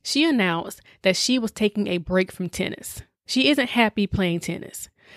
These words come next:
And even though she is great, those negative, fake humble thoughts cause her to quit for a while. Those thoughts hurt her,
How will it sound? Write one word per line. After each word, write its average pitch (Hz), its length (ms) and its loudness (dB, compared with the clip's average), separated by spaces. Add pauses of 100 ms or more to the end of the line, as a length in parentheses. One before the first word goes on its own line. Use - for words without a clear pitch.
(100)
And 214 200 0
even 311 380 4
though 254 220 4
she 240 220 -2
is 190 300 -2
great, 196 720 -2 (320)
those 214 320 2
negative, 254 720 2 (320)
fake 214 240 2
humble 196 640 2
thoughts 196 500 0 (220)
cause 208 480 0
her 190 240 2
to - 160 -10
quit - 320 -2
for 170 220 -4
a - 20 -4
while. 151 380 -10 (800)
Those 262 360 4
thoughts 202 400 0
hurt - 480 0
her, - 300 -4